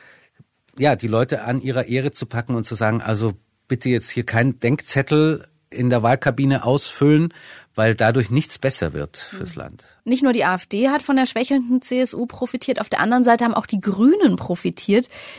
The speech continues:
Speaker 2: die in den bayerischen Umfragen derzeit bei rund siebzehn Prozent liegen. Das wäre fast eine Verdopplung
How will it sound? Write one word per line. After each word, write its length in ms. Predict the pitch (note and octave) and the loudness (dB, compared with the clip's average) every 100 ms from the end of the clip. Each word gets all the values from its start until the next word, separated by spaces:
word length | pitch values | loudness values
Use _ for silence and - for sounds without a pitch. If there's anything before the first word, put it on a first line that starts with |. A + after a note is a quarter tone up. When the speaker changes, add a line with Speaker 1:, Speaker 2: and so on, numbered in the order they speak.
| - | -4
Speaker 2:
die 240 | A3 A#3 | 2 2
in 120 | - G3+ | 4 2
den 120 | G3 | 4
bayerischen 400 | F#3+ G#3+ A3 - | 4 4 0 0
Umfragen 640 | G#3+ C4 - B3 B3 B3 | 4 4 2 -2 0 0
derzeit 400 | G3+ G#3+ A#3+ A#3 | 0 -2 -2 -4
bei 160 | G#3 G#3 | -4 -2
rund 240 | G#3 G3 | -2 -2
siebzehn 480 | G#3+ B3+ - B3+ A3+ | -2 -2 -2 -2 -2
Prozent 560 | - G3 - A#3+ C4 | -2 -4 2 2 2
liegen. 220 | E3+ F#3 G3 | 0 0 0
Das 180 | F#3+ | 0
wäre 260 | F#3 F#3+ F#3+ | 0 0 -2
fast 340 | - G3+ - | -4 -6 -6
eine 140 | - G3 | -6 -8
Verdopplung 800 | - F3+ - G3 - A3 F#3+ | -8 -6 -4 -4 -2 -2 0